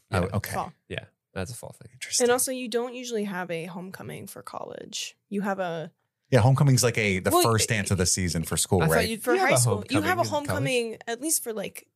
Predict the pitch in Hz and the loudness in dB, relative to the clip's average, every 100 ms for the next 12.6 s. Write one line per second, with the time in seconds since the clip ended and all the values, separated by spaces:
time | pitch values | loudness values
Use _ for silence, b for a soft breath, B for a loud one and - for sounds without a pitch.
0 | - 254 302 240 185 185 220 285 - - | -10 -4 -2 -2 -2 -4 -4 -2 -2 -2
1 | 104 85 95 123 90 80 73 67 - - | -4 4 8 8 8 4 0 -2 -8 -12
2 | - 208 196 190 190 196 240 233 214 208 | -8 -4 -4 -4 -8 -6 -4 -4 -4 -4
3 | 202 196 180 196 180 175 - 180 170 190 | -2 -4 -4 -6 -4 -2 -2 -4 -4 0
4 | 196 87 - 104 - - 101 104 113 87 | 4 4 4 2 0 -2 -4 2 2 2
5 | 82 214 202 196 - 190 190 196 185 180 | -2 -4 -4 -4 -4 -6 -4 -4 -4 -4
6 | 156 170 - 226 220 214 - 170 - 156 | 4 4 6 4 2 0 2 4 4 2
7 | 139 131 117 107 - 139 135 143 131 - | 2 2 0 0 -8 -4 2 2 4 2
8 | 127 110 127 127 113 117 113 120 110 113 | 0 2 2 2 2 2 2 0 0 0
9 | 110 113 104 95 95 123 151 - 104 - | -2 -4 -4 -4 0 2 2 0 -4 -4
10 | 101 95 92 - 95 95 101 101 113 110 | -4 -2 -4 -2 -2 0 -2 -2 0 -2
11 | 104 101 - 110 110 - 107 95 98 95 | -4 -6 -4 0 0 0 -2 -6 -8 -8
12 | - 113 120 85 87 - | 0 2 2 0 -6 -8